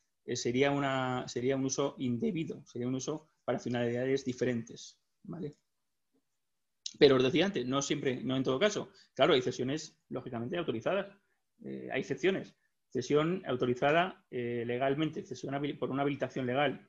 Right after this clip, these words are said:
Eh, la ley, eh, barra mil novecientos noventa, la ley del deporte, eh, esa obli-, eh, incluye la obligación de concertar un seguro que cubra pre-, la práctica deportiva. Lógicamente hay que ceder los datos a la aseguradora, claro, faltaría más. La ley de prevención de riesgos laborales,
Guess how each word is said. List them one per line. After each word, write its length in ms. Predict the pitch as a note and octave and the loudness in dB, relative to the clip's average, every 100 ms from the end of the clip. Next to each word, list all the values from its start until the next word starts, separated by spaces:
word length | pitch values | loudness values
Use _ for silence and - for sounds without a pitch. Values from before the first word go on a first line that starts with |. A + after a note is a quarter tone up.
| _ _ _ _ | _ _ _ _
Eh, 160 | A#2+ A#2+ | -4 0
la 140 | A2+ | 0
ley, 400 | A#2+ C3 C#3+ D#3 | 2 2 2 0
eh, 300 | C#3 B2+ B2+ | -2 0 -2
barra 280 | B2+ - C3 | -2 -4 0
mil 120 | C#3 | 0
novecientos 300 | C#3 - C3 | 0 -2 -2
noventa, 340 | D3 D#3+ D#3+ E3+ | 0 0 0 0
la 120 | C3 | 0
ley 100 | B2+ | 0
del 140 | C3+ | 0
deporte, 540 | B2+ D3+ D3 C#3+ - - _ _ _ | 0 2 0 -2 -14 -18 _ _ _
eh, 280 | C3+ C#3 D#3 | -8 -4 -4
esa 160 | C#3+ B2 | -2 0
obli-, 280 | C#3 - | 0 0
eh, 520 | D3 C3+ C3+ B2 C3 - _ _ _ | -8 -10 -12 -14 -18 -20 _ _ _
incluye 260 | D3 C3 D#3 | -6 2 4
la 80 | D3+ | 6
obligación 300 | C#3+ C3+ D3 | 2 -2 -4
de 80 | |
concertar 540 | C#3+ C#3 B2+ C3+ C#3 C#3 | -4 -4 -6 -2 0 2
un 100 | C#3 | 0
seguro 380 | C#3 C#3+ D3+ E3+ | -2 0 0 -2
que 60 | |
cubra 260 | B2+ B2+ B2+ | -4 -4 -2
pre-, 380 | B2+ C3 B2+ B2+ - | -2 -2 -4 -8 -12
la 140 | A#2+ | -10
práctica 360 | C#3 - - C3+ | -10 -12 -8 -6
deportiva. 440 | A#2+ D3 F#3+ F#3 | -6 -2 0 0
Lógicamente 460 | - - A#2+ B2 C#3 | -2 -6 -4 -4 -4
hay 40 | |
que 60 | D#3 | -4
ceder 300 | C#3+ C3+ - _ _ _ | -4 -4 -8 _ _ _
los 160 | B2 | -2
datos 260 | B2+ B2 A#2+ | 0 -2 -4
a 40 | |
la 60 | A#2+ | -4
aseguradora, 500 | D3 B2 A#2+ E3 - | -4 -4 -2 -2 -4
claro, 240 | - C3+ | -4 -6
faltaría 340 | - - C3 C3 | -6 -6 -2 0
más. 240 | C#3+ E3 - _ _ _ | 0 -4 -12 _ _ _
La 140 | B2 B2 | 0 4
ley 120 | C#3+ | 4
de 40 | |
prevención 240 | D#3+ D3+ C#3+ | 4 0 0
de 80 | |
riesgos 220 | C#3 C#3 D3 | 2 2 2
laborales, 600 | B2+ C#3 D3+ - - | 2 2 0 -2 -10